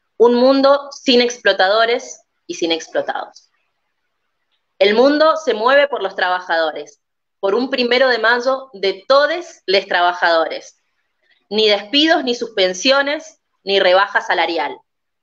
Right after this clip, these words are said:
Suspensión del pago e investigación de la deuda externa.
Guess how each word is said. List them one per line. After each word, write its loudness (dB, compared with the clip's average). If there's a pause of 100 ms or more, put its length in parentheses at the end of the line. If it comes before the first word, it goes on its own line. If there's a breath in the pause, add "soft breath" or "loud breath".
(1160)
Suspensión 0
del -2
pago -4
e -6
investigación -2 (380 loud breath)
de 2
la 0
deuda 0
externa. -4